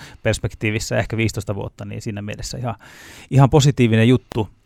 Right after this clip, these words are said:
kaikin puolin, ja, ja tota, sehän lähti, lähti tota, silloin oikeastaan niin kuin syyskuussa aika paljon noustui Kiina tapetille, mut ehkä isompi ongelma tällä hetkellä on nimenomaan toi energia-,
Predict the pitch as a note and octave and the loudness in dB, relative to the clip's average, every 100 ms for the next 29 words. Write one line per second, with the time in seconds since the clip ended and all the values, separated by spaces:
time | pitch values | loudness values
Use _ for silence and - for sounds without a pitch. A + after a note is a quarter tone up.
0 | _ _ - A#2 A2+ A2 G2+ B2 A2+ G#2+ | _ _ 2 4 4 2 4 4 4 2
1 | G2 G2 G2+ A2 G2 - G#2 - G#2 - | -2 -2 -2 -4 -8 -8 -10 -6 -6 0
2 | A2+ A2+ A2+ - A2+ _ _ _ - A#2+ | 2 6 4 2 -8 _ _ _ -10 -4
3 | A2 - A2 G#2 G#2+ G#2+ - _ _ - | -4 -4 -6 -6 -4 -4 -6 _ _ -12
4 | G#2+ G2+ G#2 - A2 G#2 - A#2 A#2 - | -6 -4 -4 -4 -4 -6 -6 0 0 0
5 | - G#2 - A2 - - - - - - | -6 -14 -10 -10 -10 -20 -20 -20 -20 -20
6 | _ _ - A2+ A2+ A2+ A2+ G#2+ A2+ G2+ | _ _ 0 4 6 6 4 0 -2 2
7 | D3+ B2+ B2 A2+ A2 G#2+ G#2+ A2+ - A#2 | 6 6 6 4 2 2 0 0 -2 -4
8 | A#2+ - B2+ D3+ B2 A2+ G#2+ G#2+ G#2+ A2 | -4 -2 2 4 4 2 0 -2 0 0
9 | G#2 G2+ - G2+ G2+ G#2+ G2+ G#2 G2+ G#2 | 2 -2 -4 -4 -2 -2 -2 -2 -2 -2
10 | G2+ - - _ _ _ _ _ _ _ | -2 -6 -20 _ _ _ _ _ _ _
11 | _ - - B2+ B2 G2 G#2 G2+ | _ -10 4 8 8 8 4 4